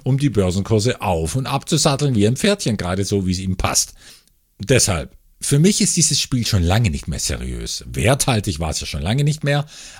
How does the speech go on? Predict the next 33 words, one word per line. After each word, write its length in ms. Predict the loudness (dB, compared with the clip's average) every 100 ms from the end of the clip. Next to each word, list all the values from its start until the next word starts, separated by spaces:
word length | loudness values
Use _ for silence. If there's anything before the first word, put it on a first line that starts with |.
| -6
aber 200 | -2 0
jetzt 460 | 0 0 0 -4 -4
ist 180 | -4 -4
es 120 | -6
auch 140 | -10
etwas 360 | -12 -12 -10 -8
lächerlich 580 | -6 -6 -6 -8 -8 -10
geworden. 440 | -10 -10 -12 -16 -20 -20 -20 -20 -20 _
Und 220 | -2 2
doch 160 | 2 0
stecken 320 | -2 -2 -2
viele 260 | 0 2 2
noch 180 | 0 -2
immer 220 | -2 2
Milliarden 480 | 4 4 2 -2 -4
in 160 | -4
Summe 320 | -2 -2 -2
dort 300 | -4 -8 -10
hinein. 520 | -8 -4 0 0 -2 -8 -20 -20 -20 -20 -20 -20 -20 -20 _ _ _ 0
Nun, 340 | 4 4 4
wie 140 | 0 0
zuverlässig 640 | 0 0 2 2 0 -4
ist 240 | 0 0 0
jetzt 220 | -2 -2
dieser 260 | -4 -4 -6
Index? 520 | -8 -8 -8 -8 -8 _ _
Ich 240 | 2 2
verwende 420 | 4 4 4 2 0
ihn, 240 | 0 0
wie 60 | 0
die 80 |
meisten 320 | 0 0 0 -2
Investoren, 600 | -2 -2 0 0 0